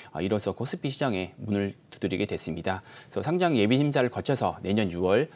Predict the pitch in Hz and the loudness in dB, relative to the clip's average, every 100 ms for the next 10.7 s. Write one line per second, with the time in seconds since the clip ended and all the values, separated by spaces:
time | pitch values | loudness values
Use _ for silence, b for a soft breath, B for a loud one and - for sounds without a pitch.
0 | B - 80 - 95 104 113 127 120 110 | B -12 -8 -4 0 0 2 0 0 -2
1 | 92 - 98 - 92 101 85 95 95 90 | -4 -2 -2 -2 0 0 0 -2 -2 0
2 | 110 87 82 117 110 B B B - 175 | -2 -2 0 2 2 B B B -2 -2
3 | - 123 117 104 107 104 160 143 104 87 | 2 0 2 0 0 -2 -2 -2 -2 -2
4 | 80 80 - - 104 107 95 87 80 - | -2 -4 -8 -2 0 2 2 0 -4 0
5 | 104 104 101 120 135 135 110 87 110 147 | 0 0 -6 -6 -4 -4 -2 0 -2 -2
6 | - 92 95 104 95 101 95 87 87 95 | -6 -2 -2 -2 -6 -6 -4 -2 -2 -2
7 | 92 - 90 104 B B B B 87 95 | -4 0 0 0 B B B B -2 4
8 | 135 135 120 117 113 - 185 135 113 180 | 6 6 6 4 2 2 4 4 2 0
9 | 180 135 117 104 107 - 85 82 - 180 | 0 2 2 2 0 -2 -2 -4 -2 0
10 | 143 139 123 90 90 123 | 2 2 0 -2 0 0